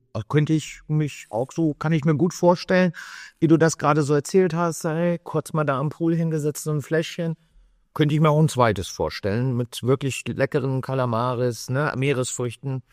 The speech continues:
Gyros würde ich dazu auch essen tatsächlich, weil der einfach gut, gut was mitnimmt. Ich finde, also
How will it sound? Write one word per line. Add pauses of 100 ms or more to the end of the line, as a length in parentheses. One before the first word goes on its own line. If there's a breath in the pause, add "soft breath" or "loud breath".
(320 soft breath)
Gyros
würde
ich
dazu
auch
essen
tatsächlich,
weil
der
einfach
gut, (160)
gut
was
mitnimmt. (640 loud breath)
Ich
finde, (100)
also